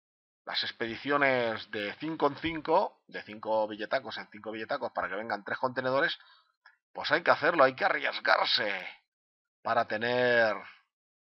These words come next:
mejores dino-, mejores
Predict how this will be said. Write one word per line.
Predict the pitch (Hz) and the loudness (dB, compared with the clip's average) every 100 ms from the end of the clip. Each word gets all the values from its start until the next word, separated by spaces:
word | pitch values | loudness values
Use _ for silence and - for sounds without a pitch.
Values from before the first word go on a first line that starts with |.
| _ _ _ _ _ _ _ _ | _ _ _ _ _ _ _ _
mejores | 92 - 143 143 123 | -10 0 2 4 2
dino-, | 143 135 120 - | 0 2 2 0
mejores | 120 120 - 151 131 - - | -6 -2 2 4 2 0 -6